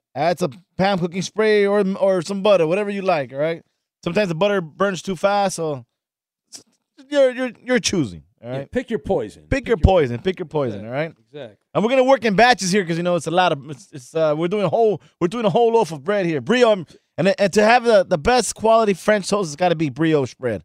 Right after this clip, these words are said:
Speaker 2: Yes,
Speaker 1: All right?
Speaker 2: this is a
Speaker 1: Gotta be the
Speaker 2: harrowing
Speaker 1: brioche.
Speaker 2: experience. That's a lot of bread.
Speaker 1: Is it
Speaker 2: Brioche
Speaker 1: brioche,
Speaker 2: bread.
Speaker 1: brioche? I don't know. Brioche, brioche. Same crap.
Speaker 2: Whatever you want. It doesn't
Speaker 1: All right.
Speaker 2: matter. You say, it's, uh, you say tomato, I say tomato.
Speaker 1: Exactly, all right?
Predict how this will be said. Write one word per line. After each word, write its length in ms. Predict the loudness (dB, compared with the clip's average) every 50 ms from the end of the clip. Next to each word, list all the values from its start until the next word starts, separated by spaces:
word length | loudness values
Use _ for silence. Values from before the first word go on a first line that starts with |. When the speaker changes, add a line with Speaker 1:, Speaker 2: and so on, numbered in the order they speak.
| _ _ -16
Speaker 2:
Yes, 180 | -14 -12 -8 -4
Speaker 1:
All 60 | -4
right? 60 | -4 -4
Speaker 2:
this 100 | -4 -6
is 140 | -12 -14
a 120 | -14 -8 -2
Speaker 1:
Gotta 180 | 0 0 0
be 40 | 0 0
the 40 |
Speaker 2:
harrowing 140 | -2 -2 0
Speaker 1:
brioche. 340 | 0 0 0 0 -2 -6 -10
Speaker 2:
experience. 340 | -14 -14 -10 -10 -8 -8 -8
That's 140 | -8 -8 -8
a 60 | -8
lot 280 | -6 -6 -6 -4 -6 -6
of 120 | -6 -6
bread. 320 | -6 -6 -4 -4 -6 -2 -2
Speaker 1:
Is 60 | 0
it 100 | 2 2
Speaker 2:
Brioche 180 | 4 6 6
Speaker 1:
brioche, 200 | 8 8 6 6 4
Speaker 2:
bread. 100 | 2 2
Speaker 1:
brioche? 420 | 4 4 4 4 2 2 0 0
I 60 | -2
don't 80 | -2 0
know. 100 | -2 -2 0
Brioche, 360 | 0 2 2 2 2 0 -2
brioche. 420 | -4 -4 -2 -2 -2 -2 -4 -8 -12
Same 160 | -20 -20 -20
crap. 100 | -14 -10
Speaker 2:
Whatever 240 | -8 -8 -8 -8 -8
you 140 | -10 -12 -14
want. 240 | -16 -20 -18 -12
It 40 | -10 -8
doesn't 140 | -6 -4
Speaker 1:
All 60 | -4 -6
right. 120 | -6 -6
Speaker 2:
matter. 120 | -10 -14 -14
You 120 | -14 -14
say, 140 | -14 -16 -20
it's, 260 | -20 -20 -20 -20 _ -16
uh, 240 | -16 -14 -14 -14 -16
you 120 | -16 -16
say 180 | -14 -12 -12 -12
tomato, 400 | -10 -10 -8 -8 -6 -6 -6 -6
I 80 | -8
say 160 | -8 -8 -12 -8
tomato. 180 | -4 -4 -2
Speaker 1:
Exactly, 420 | 0 2 2 2 2 2 0 -2 0
all 60 | 0
right? 220 | 0 0 0 -4